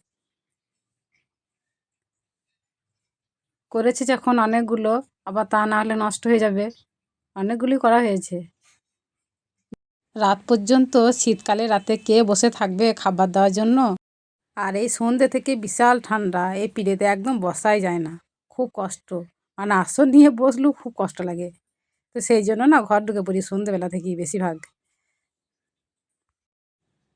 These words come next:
আর ওইদিকে দেখো, বিট্টুকে আমি কখন থেকে রাখছি খাবারটা বেড়ে রেখে, তো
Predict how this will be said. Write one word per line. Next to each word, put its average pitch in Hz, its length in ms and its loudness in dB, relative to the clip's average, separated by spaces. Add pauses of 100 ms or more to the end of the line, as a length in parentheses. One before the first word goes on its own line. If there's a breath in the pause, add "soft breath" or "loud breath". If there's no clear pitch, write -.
(500)
আর 214 100 -6 (120)
ওইদিকে 220 420 2
দেখো, 208 240 -2 (160)
বিট্টুকে 240 420 -4
আমি 269 80 4 (100)
কখন 226 240 2 (100)
থেকে 294 140 4 (100)
রাখছি 247 280 -4 (140)
খাবারটা 208 460 -2
বেড়ে 208 260 0
রেখে, 233 260 0 (300)
তো 208 60 -8